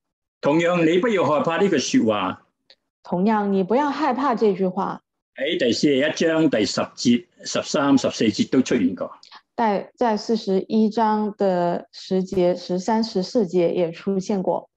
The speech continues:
Speaker 1: 反正其實我哋真係好充滿咗各樣嘅害怕。
Speaker 2: 所以我們真的是充滿了各樣的害怕。
Speaker 1: 我哋被害怕壓制住。
Speaker 2: 我們被害怕壓制住。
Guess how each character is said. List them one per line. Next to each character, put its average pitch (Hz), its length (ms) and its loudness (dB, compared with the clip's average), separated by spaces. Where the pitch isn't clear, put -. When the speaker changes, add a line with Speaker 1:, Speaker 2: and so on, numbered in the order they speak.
Speaker 1:
反 156 140 -4
正 - 20 0
其 190 260 4
實 143 280 0
我 170 100 2
哋 160 120 0
真 233 160 2
係 147 320 2
好 180 840 2
充 214 400 4
滿 135 200 8
咗 131 380 0
各 151 140 0
樣 120 140 4
嘅 117 80 2
害 98 200 0
怕。 92 300 -8
Speaker 2:
所 311 160 -2
以 233 340 2
我 208 100 2
們 233 180 4
真 381 160 2
的 330 120 0
是 233 180 0
充 294 300 -2
滿 190 180 0
了 180 120 0
各 262 160 0
樣 254 220 2
的 196 60 -2
害 190 240 -2
怕。 185 260 -4
Speaker 1:
我 180 80 0
哋 160 140 2
被 151 180 2
害 147 200 0
怕 139 340 -2
壓 110 120 -2
制 107 300 0
住。 - 200 -8
Speaker 2:
我 180 180 -2
們 175 300 -2
被 220 220 0
害 202 260 -2
怕 190 280 -4
壓 208 240 -2
制 226 240 0
住。 175 280 -6